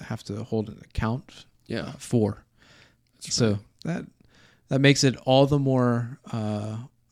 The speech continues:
Speaker 1: delightful, even in very difficult situations,
Speaker 2: Hmm.
Speaker 1: uh, to go through the pastoral, uh, or to go through the church membership directory.
Speaker 2: Exactly.
Speaker 1: Um,
Speaker 2: Yeah.
Speaker 1: but like you said, the relationship aspect is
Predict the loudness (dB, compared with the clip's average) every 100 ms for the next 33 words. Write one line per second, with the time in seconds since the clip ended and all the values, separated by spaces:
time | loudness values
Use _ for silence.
0 | _ -12 -2 0 6 6 4 2 0 2
1 | 2 2 2 0 2 2 2 0 0 0
2 | -2 0 -4 0 0 0 -2 -4 -6 -6
3 | -4 -4 -2 -2 2 6 6 4 2 2
4 | 0 -2 -2 -2 -2 -4 -6 -6 2 2
5 | 2 4 4 4 2 0 -4 -8 0 0
6 | 4 2 4 0 -2 -2 -2 -2 -2 -2
7 | _ -20 -14 -12 -10 -10 -10 -12 -14 _
8 | _ 2 4 6 4 0 -10 _ -10 -4
9 | 6 6 6 2 0 -4 -12 4 6 8
10 | 6 8 10 10 10 4 -6 4 6 6
11 | 8 6 6 2 2 2 0 0 -2 0
12 | 2 2 2 2 0 0 2 4 4 2